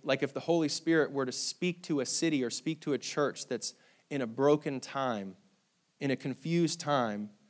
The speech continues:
this is what the Holy Spirit says to the nation of Israel. "I told them that the hand of my God had been upon me for good,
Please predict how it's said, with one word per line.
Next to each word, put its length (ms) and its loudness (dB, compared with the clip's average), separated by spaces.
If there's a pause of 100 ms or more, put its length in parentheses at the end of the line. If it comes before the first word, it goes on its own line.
(320)
this 220 6
is 140 2
what 160 2
the 60 0
Holy 240 0
Spirit 460 2
says 580 4 (160)
to 120 -2
the 200 0
nation 340 -2
of 80 -2
Israel. 440 -2 (1160)
"I 60 0
told 320 4
them 160 4
that 140 4
the 80 0
hand 300 2
of 60 2
my 180 4
God 520 2 (800)
had 260 0
been 160 6
upon 500 4
me 160 0
for 280 -2
good, 500 2